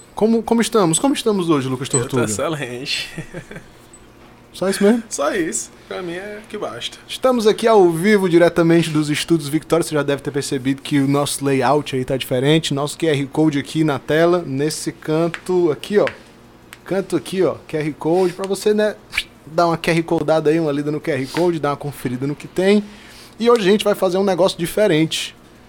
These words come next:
Speaker 1: Mas antes de a gente fazer um negócio diferente, eu queria falar duas coisas.
Speaker 2: <laughs>
Speaker 1: A primeira é que a loja do Victorious está aberta.
Speaker 2: Pô, excelente. Ó, rapaz,
Speaker 1: Loja
Speaker 2: a
Speaker 1: do
Speaker 2: tia
Speaker 1: Victorious
Speaker 2: tremeu
Speaker 1: est-,
Speaker 2: com a notícia.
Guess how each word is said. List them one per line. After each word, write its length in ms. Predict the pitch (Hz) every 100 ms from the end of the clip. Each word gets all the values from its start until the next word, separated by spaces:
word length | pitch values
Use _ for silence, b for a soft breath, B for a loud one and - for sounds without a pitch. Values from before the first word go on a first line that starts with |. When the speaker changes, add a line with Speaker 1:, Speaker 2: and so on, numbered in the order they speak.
| - -
Speaker 1:
Mas 240 | 135 143
antes 300 | 170 185 147 143
de 300 | 139 165 165 -
a 40 | 151
gente 140 | 151
fazer 100 | 151
um 40 | 147
negócio 180 | 143
diferente, 400 | - 143 139 160 165
eu 80 |
queria 240 | 151 160 151
falar 260 | 160 151
duas 220 | 143 185 202
coisas. 360 | 147 120 107 - 190 185 160
Speaker 2:
<laughs> 320 | - 143 - -
Speaker 1:
A 140 | 202
primeira 720 | 202 226 185 208 240 226 156 -
é 120 | 196
que 280 | 208 - 208
a 120 | 196 208
loja 600 | 160 185 220 185 226 202
do 220 | 160 220
Victorious 800 | 202 202 - 160 185 214 220 -
está 540 | 208 - - 175 202 202 -
aberta. 680 | 147 127 139 - - 90 76 - - - - -
Speaker 2:
Pô, 100 | 104 -
excelente. 460 | - 104 - - - - - - - - - - - -
Ó, 140 | 127
rapaz, 420 | 156 135 107 135 147
Speaker 1:
Loja 200 | 160 185
Speaker 2:
a 20 |
Speaker 1:
do 60 | 185
Speaker 2:
tia 120 | 143
Speaker 1:
Victorious 320 | 143 175 175
Speaker 2:
tremeu 200 | 170 143 139
Speaker 1:
est-, 80 |
Speaker 2:
com 80 | 139
a 60 | 127
notícia. 460 | 123 - 110 -